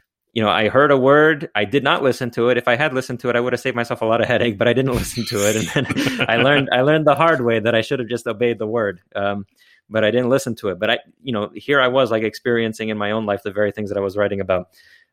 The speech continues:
Um, so, you know, th-, this is an experience that a lot of people have had, um, and this is,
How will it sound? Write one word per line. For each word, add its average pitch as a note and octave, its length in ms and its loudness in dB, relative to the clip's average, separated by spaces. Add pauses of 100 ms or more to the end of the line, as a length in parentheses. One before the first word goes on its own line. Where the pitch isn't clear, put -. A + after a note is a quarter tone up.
Um, G2 340 0
so, A#2 380 2 (560)
you - 80 -2
know, A#2+ 80 4
th-, C3 220 2
this C3+ 180 0
is D3 100 0
an D3+ 80 2
experience C#3 280 -2
that A#2+ 100 0
a A2+ 40 4
lot A#2+ 200 2
of C3 100 0
people A#2 220 -4
have G#2+ 120 -2
had, G2 420 -2 (200)
um, G2+ 460 0
and G2 300 -2
this G#2 180 -4
is, - 220 -12